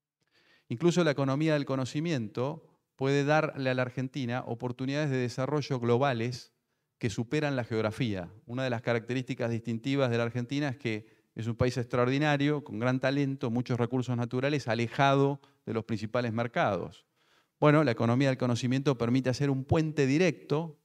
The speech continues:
que es a través de bits, que es a través de ideas, que nos permite competir, ser muy relevantes, poder generar empleo de calidad, poder generar riqueza.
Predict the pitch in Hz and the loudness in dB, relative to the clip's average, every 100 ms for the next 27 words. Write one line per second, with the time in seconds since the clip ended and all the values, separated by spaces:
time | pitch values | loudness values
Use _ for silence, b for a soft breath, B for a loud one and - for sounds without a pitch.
0 | _ - 113 117 110 107 117 113 123 160 | _ -8 -6 -6 -4 -2 -2 -2 -2 -4
1 | 160 - _ _ _ - 113 113 117 110 | -6 -20 _ _ _ -10 -10 -8 -6 -2
2 | 110 110 110 123 156 135 131 - _ _ | 0 2 0 0 0 0 -2 -8 _ _
3 | _ _ _ _ 120 117 113 131 123 147 | _ _ _ _ -4 -2 -2 0 2 0
4 | 151 160 156 156 - 127 120 131 127 156 | 0 -2 -4 -6 -8 -4 -2 -2 2 4
5 | 160 165 - - 127 127 127 175 151 135 | 2 -2 -10 -6 0 0 2 2 4 2
6 | 131 147 139 135 143 135 - 113 120 120 | 2 0 -2 -4 -6 -8 -4 -2 -2 -2
7 | 120 123 117 131 127 120 117 123 120 120 | -2 -2 0 2 2 2 -2 -2 -2 -2
8 | 110 107 - 110 107 104 98 90 - | -2 -2 -2 -2 -2 -6 -8 -10 -12